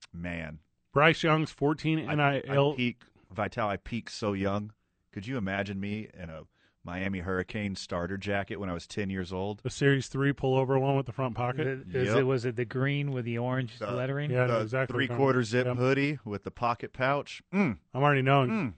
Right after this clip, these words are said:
Speaker 2: You know I was wearing that Seattle
Speaker 1: Mm.
Speaker 2: Supersonics one looking at just as
Speaker 1: It's been
Speaker 2: fly.
Speaker 1: downhill since then.
Speaker 2: I was looking just as fresh.
Speaker 1: Yeah.
Speaker 2: Bryce Young has fourteen N I L deals tallying an estimated value of one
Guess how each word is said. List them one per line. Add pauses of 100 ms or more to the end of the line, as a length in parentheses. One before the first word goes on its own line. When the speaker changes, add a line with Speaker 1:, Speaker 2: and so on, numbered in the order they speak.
Speaker 2:
You
know
I
was
wearing
that
Seattle
Speaker 1:
Mm.
Speaker 2:
Supersonics
one
looking
at (100)
just
as
Speaker 1:
It's
been
Speaker 2:
fly.
Speaker 1:
downhill
since
then. (180)
Speaker 2:
I
was
looking
just
as
fresh. (100)
Speaker 1:
Yeah. (2000)
Speaker 2:
Bryce
Young
has
fourteen
N
I
L
deals (1200)
tallying
an
estimated
value
of
one